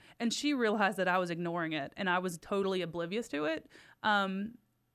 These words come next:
and she also, like I said, she took the time to get to know me and my history, and she knows I have a history of ignoring medical problems, basically. Not that labor's a problem, but, um, so she realized what I was doing, and I think she was afraid that I would just not go to the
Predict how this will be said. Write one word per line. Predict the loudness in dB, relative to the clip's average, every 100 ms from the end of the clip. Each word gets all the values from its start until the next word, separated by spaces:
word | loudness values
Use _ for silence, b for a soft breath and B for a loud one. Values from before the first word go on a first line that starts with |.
| _
and | -2 -2
she | 0 2
also, | 2 2 0
like | 0
I | 0
said, | -2 -2 -2
she | -4
took | -4
the | -2
time | 0 0
to | 0
get | -2
to | -2
know | -2
me | 0 0
and | 0
my | -2 -4
history, | -6 -2 -2 -2
and | -2 -4 -6 B B
she | -12 -4
knows | 0 0
I | 0
have | 0 0
a | 0 0 -4 -10 -8
history | -6 -4 -4
of | -2 -4 -8 -8
ignoring | -2 0 2
medical | 0 0
problems, | -2 0 0 -2 -4
basically. | -4 -4 -4 -4 -2
Not | 0 0
that | 0 -4 -2
labor's | -2 0 -2
a | -4
problem, | -2 0 0 -2 -4
but, | -4 -4 -6
um, | -2 0 0 -4 B B B B B
so | 2 2
she | 2 0 2
realized | 2 2 2 0
what | 0
I | 0
was | -2
doing, | -2 -2 -2 -4
and | -4 -4
I |
think | -2 -4 -4
she | -4 -2
was | 0 -2
afraid | 0 2 2 2
that | 0
I | 0
would | 0
just | -4 -2
not | 0 0 0
go | -4
to | -2
the | -4